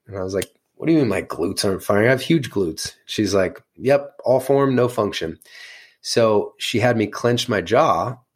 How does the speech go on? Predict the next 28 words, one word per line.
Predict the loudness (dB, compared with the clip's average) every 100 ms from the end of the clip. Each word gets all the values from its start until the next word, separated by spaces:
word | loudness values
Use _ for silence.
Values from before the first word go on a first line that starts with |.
| _ _ _ _
and | -4 -2
then | 0 0
retested | 0 0 -2 -2 -4
the |
glutes, | 0 2 2 0
and | -2
all | 0
of |
a | -2
sudden | -2 -2 -2
they're | -2 0 0
back | 0 -4 -4
online | -4 0 2 0
temporarily. | -2 -8 -6 -6 -6 -10 -16 -20 -20 -20 _ _
So | -4 0
our | 2
body | 2 4 4 4 2
was | 0 -2
just | -2
showing | -2 2 2 4 2
that | 2 0 -4
the | -6
neurological | -4 0 2 4 4 2 -4 -6
traffic | 0 0 0 -4
jam | -4 -2 -4
was | -6
the | -6
jaw, | -4 -2 0 0 -2